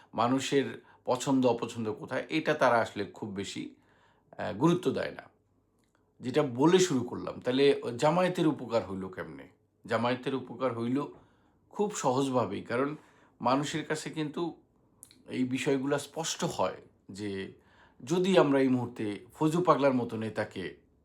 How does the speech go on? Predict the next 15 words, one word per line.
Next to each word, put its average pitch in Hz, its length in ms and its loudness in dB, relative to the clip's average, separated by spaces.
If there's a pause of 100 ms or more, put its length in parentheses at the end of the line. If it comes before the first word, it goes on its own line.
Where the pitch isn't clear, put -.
(420)
আমরা 90 600 -4 (360)
সামনে 120 400 2
আনি, - 260 -6 (160)
আমরা 98 340 -8 (120)
সংসদ 147 420 -4
ভবনে 104 300 -6
পাঠাই, 73 440 -6 (580)
তাহলে 190 180 2
যে 165 160 0
মানুষটি 170 460 2
কাউকেই 131 520 4
সম্মান 214 380 4
করতে 170 280 -4
জানে 101 280 -4
না, - 140 -14